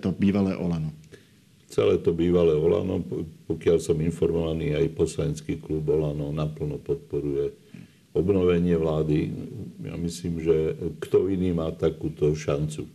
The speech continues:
Speaker 2: Olano má dohromady väčší výsledok než celý zvyšok vládnej koalície. Takže naozaj od tohoto hnutia, z ktorého vzýšiel, e, Eduard Heger, e,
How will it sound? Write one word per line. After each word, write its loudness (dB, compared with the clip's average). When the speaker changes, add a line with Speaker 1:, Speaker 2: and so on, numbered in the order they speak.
Speaker 2:
Olano 2
má 2
dohromady 2
väčší 0
výsledok 2
než -8
celý 0
zvyšok 0
vládnej 0
koalície. -2
Takže -4
naozaj 2
od -2
tohoto 2
hnutia, -2
z -12
ktorého 4
vzýšiel, 2
e, 2
Eduard 2
Heger, 0
e, -10